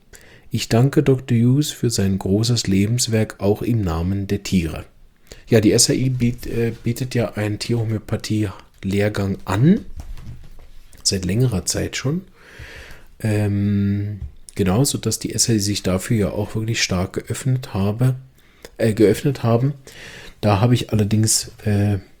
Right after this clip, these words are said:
immer noch bemerkt, dass wir auch dort in der Homöopathie so ein bisschen die Spaltung haben. Also so wie ich das in Deutschland und in der Schweiz beobachte,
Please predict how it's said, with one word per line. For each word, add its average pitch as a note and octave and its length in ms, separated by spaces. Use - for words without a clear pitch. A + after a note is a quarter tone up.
immer B2+ 280
noch B2 160
bemerkt, A2 420
dass - 180
wir - 120
auch F#2 100
dort G#2+ 320
in A2 120
der G#2+ 100
Homöopathie G#2 520
so G2 120
ein G2 80
bisschen G2+ 260
die F2 80
Spaltung A2+ 560
haben. A#2 320
Also G#2 240
so G2 80
wie G2 40
ich - 40
das - 180
in G2 80
Deutschland G#2+ 520
und G2 80
in G#2 60
der G#2+ 100
Schweiz G#2 320
beobachte, - 580